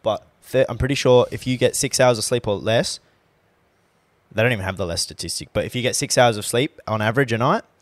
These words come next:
you lower your life expectancy by thirty-one percent. And if you get twenty, uh, if you get seven hours or less,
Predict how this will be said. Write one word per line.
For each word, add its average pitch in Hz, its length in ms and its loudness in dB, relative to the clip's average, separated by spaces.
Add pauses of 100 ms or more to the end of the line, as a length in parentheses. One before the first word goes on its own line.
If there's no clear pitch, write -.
(460)
you 113 100 -2
lower 113 160 4
your 104 120 2
life 113 240 6
expectancy 113 500 -4
by 107 140 2
thirty-one 107 420 0
percent. 143 340 -4 (840)
And 123 80 -4
if - 120 -6
you 117 140 -2
get 113 240 0
twenty, 127 380 -6 (200)
uh, 107 320 4
if - 120 -8
you 117 60 -2
get 120 120 -2
seven 127 340 0
hours 110 280 -2
or 104 80 0
less, - 360 0